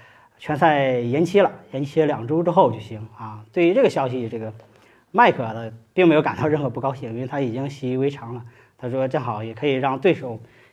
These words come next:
先准备准备，给他两周时间多准备一下。然后在这个期间，除了了解这个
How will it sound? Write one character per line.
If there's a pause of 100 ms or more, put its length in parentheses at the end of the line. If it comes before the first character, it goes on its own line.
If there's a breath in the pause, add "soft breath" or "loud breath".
先
准
备
准
备， (300 loud breath)
给
他
两
周
时
间
多
准
备
一
下。
然
后
在
这
个
期
间，
除
了
了
解
这
个